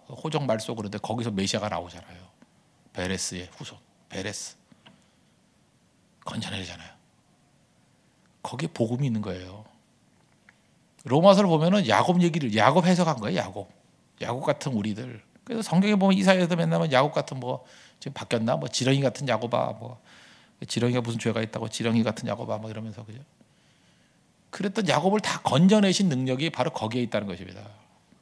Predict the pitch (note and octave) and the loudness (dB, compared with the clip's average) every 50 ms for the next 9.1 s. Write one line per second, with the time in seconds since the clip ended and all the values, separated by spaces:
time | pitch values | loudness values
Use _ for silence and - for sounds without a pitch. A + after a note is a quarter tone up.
0 | _ _ _ _ _ - - G#3 G#3 - F3 F3+ F3 F#3 G3+ G3 E3 A#2+ - - | _ _ _ _ _ -14 -8 -4 -2 0 2 2 2 2 2 2 2 0 -2 -6
1 | - _ - - _ _ _ _ _ _ _ _ - - - B2+ D3+ E3+ E3+ F3 | -14 _ -20 -20 _ _ _ _ _ _ _ _ -4 4 8 10 10 10 10 10
2 | F3 F3 F3 E3 D3 A#2 G2+ - - - G3+ G#3 G3+ F3+ E3+ F3 F3 F3 C3+ B2 | 10 8 8 8 6 4 2 -2 -2 0 4 4 4 6 6 6 6 6 6 6
3 | C#3 D#3 D3+ - - E3 D#3 D#3 D3+ D3+ D3+ C#3+ B2+ C3+ C3+ C3+ C3+ C3 C#3+ C#3+ | 4 4 2 2 -2 0 0 0 0 0 0 0 0 0 0 0 -2 -2 -2 -2
4 | B2 G#2 G2 A2+ G2+ - - - D#2 C2+ - - - _ _ _ - - - D#3 | -2 -2 -4 -6 -8 -6 -6 -4 -4 -6 -8 -10 -20 _ _ _ -14 -8 -4 -4
5 | F#3 F#3 - - - B2 C#3+ D3+ F#3+ F3 E3+ D#3 E3 F3+ F#3+ G3 - - - - | -4 -4 -4 -6 -4 -2 0 2 2 2 2 2 2 0 0 -2 -4 -8 -8 -8
6 | - - - - - A#3 G3+ G3 - A2 G#2 G#2 G2+ - - - - _ - _ | -8 -10 -8 -2 -2 0 2 2 2 2 2 2 0 -4 -6 -10 -20 _ -20 _
7 | _ - - - F#3+ F#3+ G3 - C#3 D3 E3+ F3+ F3+ E3+ F3 F3+ - - C#3 C#3+ | _ -14 -4 -2 -2 0 0 2 2 4 4 4 4 4 4 2 2 4 4 6
8 | E3 F3+ F#3+ F#3 E3 D3 C#3+ C#3 D3 B2+ A#2 - A2+ G2+ - - - - A2+ A2+ | 6 8 6 6 4 2 2 0 -2 -4 -6 -8 -10 -10 -10 -12 -12 -10 -10 -10
9 | A2 | -10